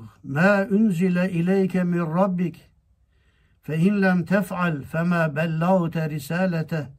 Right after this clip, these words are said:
Vallahu ya'simuke minen nas." Yaratılanların en hayırlısı olan Hazreti Muhammed Aleyhisselam'ın en hayırlı olma alameti olarak Cenab-ı Hak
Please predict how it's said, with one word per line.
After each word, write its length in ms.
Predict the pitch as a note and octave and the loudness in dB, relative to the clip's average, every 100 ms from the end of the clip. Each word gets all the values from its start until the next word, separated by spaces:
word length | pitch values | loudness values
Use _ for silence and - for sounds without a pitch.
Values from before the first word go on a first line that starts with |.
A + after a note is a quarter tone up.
| _ _ _ _ _ - | _ _ _ _ _ -6
Vallahu 560 | C#3+ D#3+ E3 F#3 D#3 | -2 0 2 2 2
ya'simuke 680 | D#3+ D#3+ D3 C#3 E3 C#3+ D3+ | 0 -2 -4 -6 -6 -4 -4
minen 420 | C#3 C#3+ C#3+ C3 B2+ | -4 -6 -6 -8 -6
nas." 480 | E3 A2+ - - - _ _ _ _ _ _ - - _ - | -8 -8 -14 -20 -20 _ _ _ _ _ _ -20 -20 _ -4
Yaratılanların 1000 | C#3+ E3+ G#3 G#3+ A#3+ B3 B3 B3 A#3+ A#3+ | 0 2 2 0 0 0 2 0 0 -2
en 200 | B3+ D4 | -2 -2
hayırlısı 760 | B3 - A3+ A#3+ A#3 C4 B3+ | -2 0 0 0 0 -2 -4
olan 360 | D4 G#3+ G3 F3 | -4 0 0 0
Hazreti 460 | E3 F#3+ G#3+ A#3 G3+ | 0 0 0 -2 -2
Muhammed 460 | G3+ G#3 A3 C4 | -2 -2 -2 -4
Aleyhisselam'ın 920 | G3+ F#3+ F#3 - F3+ F3 F3 E3 C3+ - _ _ _ _ - _ _ | -4 -2 -4 -4 -4 -2 -2 -2 -4 -10 _ _ _ _ -20 _ _
en 180 | E3 G#3+ | -2 0
hayırlı 800 | G3 - F3+ F3+ F#3 F3 F#3 G3 | 0 0 0 4 4 4 2 2
olma 640 | F#3+ F3 F3+ F3+ G3 G#3 | 0 0 2 4 4 2
alameti 640 | F3 F3 F3+ F3+ F3+ F3 | 0 0 2 2 -2 0
olarak 480 | B3+ G#3 F3+ E3+ D#3+ | -2 0 -2 -2 -4
Cenab-ı 480 | E3 F3 A3 G3 F3+ | -4 -2 0 0 0
Hak 280 | B3 C4 | -2 -4